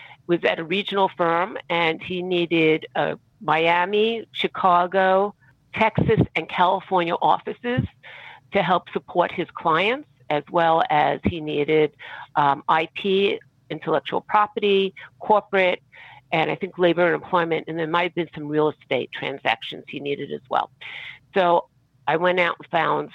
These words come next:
several firms that had all those parameters and then presented it to him. So we were able to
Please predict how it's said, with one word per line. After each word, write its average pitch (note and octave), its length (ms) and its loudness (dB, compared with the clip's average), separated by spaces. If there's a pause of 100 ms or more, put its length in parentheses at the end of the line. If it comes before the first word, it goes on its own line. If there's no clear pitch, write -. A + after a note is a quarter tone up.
several F3 260 0
firms E3+ 480 0
that C#3+ 220 2
had D#3 420 2
all D#3 300 0
those G#3 180 2 (140)
parameters D#3+ 560 0
and D3+ 120 -6
then D3 140 -4
presented D3 540 -4
it C#3 180 -14
to C3+ 100 -10
him. A#2 300 -12
So D3+ 80 -6
we D#3 160 -4
were D3+ 200 0
able D#3+ 260 0 (100)
to D#3 180 -8